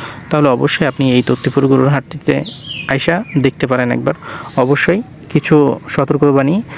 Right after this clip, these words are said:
যে এখানে যখন আসবেন আপনারা কোনো সময় টাকা ক্যারি করে নিয়ে আসবেন না। আপনারা এখানে একশো টাকা দিয়েও গরুকে আপনি বায়না করে রাখতে পারবেন এবং, এবং এমনও আছে যে আপনি একশো টাকা দিয়ে আপনি দুই দিন পরে টাকা দিয়ে গরুগুলোকে নিয়ে যাইতে পারবেন ফুল পেমেন্ট করে।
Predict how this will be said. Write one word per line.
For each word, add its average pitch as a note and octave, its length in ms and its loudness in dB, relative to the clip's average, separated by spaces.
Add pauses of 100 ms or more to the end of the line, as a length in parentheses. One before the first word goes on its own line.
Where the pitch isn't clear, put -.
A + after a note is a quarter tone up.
(260)
যে C3 120 2
এখানে D#3+ 240 2
যখন D3+ 260 0
আসবেন C3 420 0 (360)
আপনারা C3+ 520 0 (200)
কোনো D3 160 4
সময় D3+ 220 2
টাকা C3 220 0
ক্যারি C3+ 240 2
করে C3+ 200 2
নিয়ে C3+ 160 2
আসবেন C3+ 220 2
না। D3+ 220 0 (380)
আপনারা C3+ 360 0
এখানে C#3 300 2
একশো D3 200 0
টাকা D3 180 2
দিয়েও C#3+ 320 2
গরুকে B2+ 380 2
আপনি C#3 240 2
বায়না A#2 280 0
করে B2 180 2
রাখতে B2 280 0
পারবেন C3 300 2
এবং, C3 340 2 (720)
এবং C#3 320 2 (240)
এমনও C#3+ 300 4
আছে D3 280 2
যে C3+ 120 4
আপনি C3 220 0
একশো C3 220 0
টাকা C#3 200 0
দিয়ে C#3+ 220 2
আপনি C3 260 -2
দুই C3 140 4
দিন C#3+ 140 2
পরে D3 200 2
টাকা B2+ 240 -2
দিয়ে D#3 160 2
গরুগুলোকে C3 480 2
নিয়ে A#2+ 140 2
যাইতে A#2+ 260 0
পারবেন A#2 320 0
ফুল B2+ 160 0
পেমেন্ট A#2+ 340 0
করে। - 180 -2